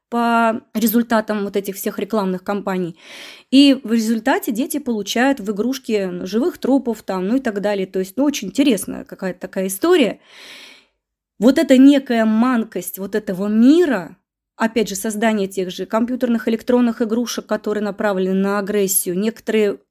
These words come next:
люди, э, дети способны эту агрессию сбросить, а некоторые эту агрессию накапливают, и накапливают очень мощно. Потом взрослые начинают жаловаться.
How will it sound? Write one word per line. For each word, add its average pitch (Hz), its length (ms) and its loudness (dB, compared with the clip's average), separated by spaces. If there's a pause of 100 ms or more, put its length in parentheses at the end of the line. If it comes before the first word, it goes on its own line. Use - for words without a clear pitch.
люди, 214 540 0
э, 196 240 -4
дети 208 320 -4
способны 214 540 0
эту 180 180 -6
агрессию 196 480 -4
сбросить, 220 640 0 (380)
а 185 140 -2
некоторые 240 420 -2
эту 208 160 -4
агрессию 190 540 -6
накапливают, 196 800 -4 (260)
и 214 80 -6
накапливают 214 800 -2
очень 214 340 0
мощно. 208 540 -4 (400)
Потом 247 400 2 (260)
взрослые 226 460 0
начинают 208 500 -2
жаловаться. 185 680 -8